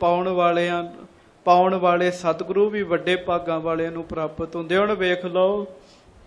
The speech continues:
ਇਸ ਸਮੇਂ ਸੰਸਾਰ ਵਿੱਚ ਚਾਰ ਪੰਜ ਪਰਸੈਂਟ ਲੋਕ ਹੈਗੇ ਜਿਹੜੇ ਜੀਵਨ ਦੀ ਬਾਜੀ ਨੂੰ ਜਿੱਤ ਕੇ ਜਾ ਰਹੇ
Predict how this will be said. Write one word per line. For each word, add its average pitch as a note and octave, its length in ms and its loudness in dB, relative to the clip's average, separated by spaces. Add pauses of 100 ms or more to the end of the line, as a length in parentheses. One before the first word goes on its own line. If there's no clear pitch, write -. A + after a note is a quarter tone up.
(1000)
ਇਸ G#3+ 340 6
ਸਮੇਂ G#3 420 0
ਸੰਸਾਰ F#3+ 640 2
ਵਿੱਚ F#3 240 -2
ਚਾਰ F3+ 420 4
ਪੰਜ F#3+ 320 -2
ਪਰਸੈਂਟ F#3+ 540 -4
ਲੋਕ F3 380 -4
ਹੈਗੇ F3+ 260 0
ਜਿਹੜੇ F#3+ 280 -2
ਜੀਵਨ F3 380 -4
ਦੀ E3+ 140 -4
ਬਾਜੀ E3 360 -2
ਨੂੰ F3+ 180 -8
ਜਿੱਤ E3 260 0
ਕੇ E3 200 -6
ਜਾ D3+ 260 -4
ਰਹੇ F3 280 -10